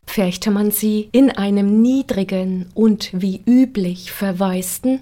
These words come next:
Stall ein. Dessen Geruch und dem Viehmist nach zu urteilen, waren in ihm zuvor Ziegen gehalten worden.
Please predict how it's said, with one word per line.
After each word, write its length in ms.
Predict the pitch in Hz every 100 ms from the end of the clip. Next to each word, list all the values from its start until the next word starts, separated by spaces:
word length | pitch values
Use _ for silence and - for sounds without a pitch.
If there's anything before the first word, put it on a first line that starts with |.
| -
Stall 440 | - 220 190 180 180
ein. 360 | 185 185 180 180 _ _ -
Dessen 360 | 214 247 247
Geruch 600 | 208 196 202 269 - -
und 360 | - 208 190 -
dem 180 | 202 196
Viehmist 800 | - - 277 285 202 180 - -
nach 320 | 196 185 190
zu 220 | - - 208
urteilen, 680 | 196 190 - 214 214 220 220 _ -
waren 540 | 202 240 214 208 196
in 220 | 196 190
ihm 480 | 190 196 185 196 175
zuvor 720 | - - 190 - 196 214 247 -
Ziegen 540 | - 262 226 196 180
gehalten 520 | - 190 196 180 202 185
worden. 380 | 180 180 185